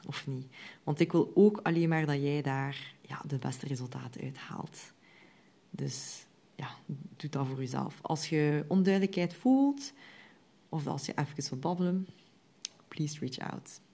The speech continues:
Ik ben hier voor u. Dat wil ik u echt laten, laten voelen, dat ik er echt wel ben voor u. Eh, maar het is aan u om die verantwoordelijkheid te nemen en om die sprong te wagen. Dat kan ik niet voor jou doen.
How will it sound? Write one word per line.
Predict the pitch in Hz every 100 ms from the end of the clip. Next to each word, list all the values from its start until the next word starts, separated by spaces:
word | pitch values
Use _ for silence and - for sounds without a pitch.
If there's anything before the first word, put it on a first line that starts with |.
| -
Ik | 156
ben | 139 135
hier | 135
voor | 135 135 139
u. | 139 - - - - - - _ _ -
Dat | 151 147
wil | 147
ik | 147
u |
echt | - 139 -
laten, | 143 143 139 139 -
laten | 143 143 135
voelen, | 127 131 131
dat | 135
ik | 135 147
er |
echt | - 139
wel | 139 127
ben | 123 123
voor | 135 131
u. | 131 - - - - - _ _
Eh, | 151 147
maar | 139 147
het | 143
is | 135 - -
aan | 151 143
u | 151 170
om | 156
die | 156
verantwoordelijkheid | 143 143 139 151 160 160 147
te | 135
nemen | 135 139 196 285 359 - - _ _ -
en | 147 147
om | 143
die | 135 135
sprong | - 143 135
te | -
wagen. | - - -
Dat | 131
kan | 127 139
ik | 135 139
niet | 139 127
voor | 127
jou | 131 -
doen. | - 151